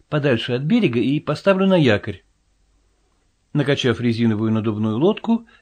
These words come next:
я погрузил в нее новый якорь и отвез его в глубокое место. Метрах в тридцати от берега я бросил самодельный якорь в воду, и он быстро пошел ко дну.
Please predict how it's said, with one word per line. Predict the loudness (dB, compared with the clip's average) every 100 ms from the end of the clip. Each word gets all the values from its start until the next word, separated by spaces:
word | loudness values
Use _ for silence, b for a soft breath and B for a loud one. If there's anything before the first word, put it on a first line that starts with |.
| B
я | 0 0 0
погрузил | -4 -4 -2 0 0
в |
нее | 2 0 2
новый | 0 0 -2 -2
якорь | -2 -2 -2 -4
и | -2
отвез | -2 -2 -4 -4 -4
его | -4 -2
в | -2
глубокое | 0 -2 -2 -4 -2 -2
место. | -2 -4 -10 -18 -20 -20 _ _ _ _ _ _ _ -6
Метрах | -2 -2 -2 -6 -6
в | -8
тридцати | -8 -6 -6 -4
от | -2
берега | -2 0 0 -2 -4 b b b
я | 0 2 2
бросил | 2 0 -2 -4
самодельный | -2 -2 0 0 0 0
якорь | 0 -2 -6 -8
в |
воду, | -6 -2 -2 0 -2
и | -2
он | 0 0 0
быстро | -2 -4 -6
пошел | -4 -4 -4 -6
ко | -4 -4
дну. | -2 -2 -2